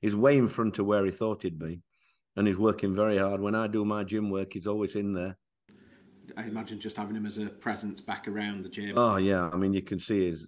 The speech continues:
Speaker 1: his aura around the place. And, you know, it's a, it's one of those things, disappointing,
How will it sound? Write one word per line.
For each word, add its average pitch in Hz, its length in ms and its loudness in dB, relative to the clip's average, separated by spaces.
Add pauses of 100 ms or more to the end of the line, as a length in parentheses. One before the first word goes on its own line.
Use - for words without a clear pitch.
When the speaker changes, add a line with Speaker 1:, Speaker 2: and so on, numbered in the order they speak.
(520)
Speaker 1:
his 85 140 -2
aura 87 360 4 (380)
around 85 300 0
the 80 80 -4
place. 82 400 -8
And, 85 280 -6
you 87 80 0
know, 85 120 -2
it's 95 180 -8
a, 92 40 0
it's - 400 -14
one 120 120 6
of 110 60 6
those 101 240 6
things, 98 340 0 (240)
disappointing, 98 800 0